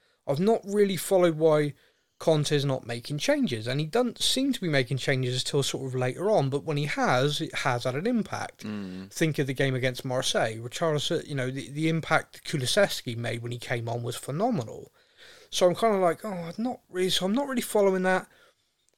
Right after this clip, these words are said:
Speaker 1: So part of me, <laughs> and this may sound really stupid to everybody, part of me is kind of happy we lost. Not happy we lost, but kind of like,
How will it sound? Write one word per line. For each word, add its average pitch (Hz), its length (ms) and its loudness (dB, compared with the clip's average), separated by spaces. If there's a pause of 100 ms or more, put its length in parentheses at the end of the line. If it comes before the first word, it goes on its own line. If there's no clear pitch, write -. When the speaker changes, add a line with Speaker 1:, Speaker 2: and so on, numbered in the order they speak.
(140)
Speaker 1:
So 202 200 6
part 277 420 8
of - 180 2
me, 160 440 2 (120)
<laughs> - 120 -10
and 139 120 4
this - 240 0
may 147 280 0
sound 135 360 0
really 123 200 -2
stupid 170 480 -2
to 147 100 2
everybody, 123 600 -2 (500)
part 226 220 -2
of 254 60 0
me 262 60 2
is 254 80 0
kind 247 360 0
of 277 100 0 (160)
happy 233 380 2
we 185 240 -4
lost. - 720 0 (460)
Not 185 180 -2
happy - 380 -2
we 107 120 -8
lost, 110 240 -10
but 165 160 -2
kind 202 220 2
of 190 80 2
like, 165 320 6